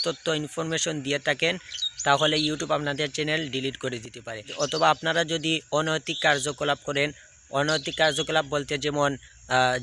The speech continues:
জুয়ার প্রমোশন করা, এই ধরনের কাজ করলে YouTube আপনাদের চ্যানেল নিমিষেই ডিলিট করে দিতে পারে। আপনাদের চ্যানেল বাঁচাতে কীভাবে নিরাপদে রাখবেন আপনার চ্যানেল? তো প্রথম নম্বর যে কারণ, সেই কারণটা হচ্ছে আপনারা কমিউনিটি গাইডলাইন ভঙ্গ করবেন না।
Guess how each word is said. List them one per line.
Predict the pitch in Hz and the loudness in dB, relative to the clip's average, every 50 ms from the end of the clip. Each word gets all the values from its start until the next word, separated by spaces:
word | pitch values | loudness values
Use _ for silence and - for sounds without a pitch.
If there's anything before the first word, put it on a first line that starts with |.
| 117 | 0
জুয়ার | 131 139 143 151 151 | 2 4 4 4 4
প্রমোশন | - - 156 151 151 139 - 170 156 147 | 2 -4 -4 -2 -2 -2 -2 -2 -4 -4
করা, | - 147 139 139 143 139 127 - - - | -2 2 4 4 4 4 2 -4 -12 -6
এই | - 139 147 | -2 0 0
ধরনের | 147 151 156 156 156 156 156 156 156 143 | 0 0 -2 -2 -2 -2 -2 -2 -2 -2
কাজ | - 147 143 147 139 | 2 2 2 2 2
করলে | - - 143 139 143 147 160 175 180 147 | 0 -4 -4 -4 -2 0 0 0 0 -2
YouTube | 131 135 131 123 147 139 139 135 | -4 -4 -4 -4 -6 -4 -4 -4
আপনাদের | 127 131 135 131 123 143 151 139 - | -2 -2 -6 -4 -2 -4 -4 -4 -4
চ্যানেল | 139 135 139 151 170 175 - - - - - | -4 -2 0 0 0 0 -4 -8 -14 -12 -8
নিমিষেই | 123 127 131 127 131 131 - - 151 170 190 185 - - - 123 | -6 -6 -4 -4 -2 -2 0 2 2 2 2 0 -6 -10 -10 -6
ডিলিট | 120 123 123 131 123 - | -4 -2 -2 -2 -4 -4
করে | - 123 117 117 | -6 -6 -6 -6
দিতে | 110 110 104 - 110 | -6 -8 -8 -8 -8
পারে। | 104 113 107 104 | -6 -6 -6 -6
আপনাদের | 101 214 226 226 220 233 196 | -6 -6 -6 -4 -4 -6 -4
চ্যানেল | - 226 214 220 220 | -4 -4 -2 -4 -4
বাঁচাতে | 185 185 190 185 196 196 175 202 | 0 -2 -2 0 -2 -4 -4 -6
কীভাবে | - - 196 196 202 208 202 196 | -8 -6 -4 -2 0 0 0 -2
নিরাপদে | 190 175 170 175 165 - 175 170 180 185 | -4 -2 -4 -4 -4 -4 -6 -4 -4 0
রাখবেন | 180 170 156 - 151 170 160 | 0 0 -2 -2 -8 -8 -8
আপনার | 156 147 - 151 143 131 - | -8 -8 -6 -8 -8 -8 -8
চ্যানেল? | - 135 123 117 107 - - - - - - - - - - | -10 -10 -10 -12 -14 -16 -20 -20 -20 -20 -20 -20 -20 -14 -12
তো | 175 | -12
প্রথম | 160 - 202 190 220 220 220 214 | -6 -6 -4 -4 -4 -4 -4 -6
নম্বর | 214 208 208 208 | -6 -6 -6 -6
যে | 190 185 202 | -6 -6 -2
কারণ, | - 196 190 196 196 | 0 0 0 0 0
সেই | 185 - 190 185 | -4 -4 -6 -4
কারণটা | 175 190 185 190 175 - 185 | -4 -4 -4 -4 -4 -6 -6
হচ্ছে | 185 175 - - 190 | -6 -6 -6 -4 -2
আপনারা | 180 - - - 175 170 175 180 | -2 -2 -2 -4 -4 -2 0 -2
কমিউনিটি | 170 - 185 175 175 180 180 180 170 - - - 180 185 185 170 - - - - - 131 | -2 -2 -8 -8 -8 -8 -10 -10 -12 -12 -10 -6 -4 -4 -4 -4 -8 -16 -20 -16 -8 -4
গাইডলাইন | 143 151 151 156 165 170 180 165 | -4 -2 -2 -2 -4 -4 -4 -4
ভঙ্গ | 147 165 175 180 175 156 - | -6 -6 -6 -8 -10 -6 -6
করবেন | 180 165 151 170 170 | -6 -6 -4 -6 -6
না। | 170 175 185 190 | -2 -2 -2 -4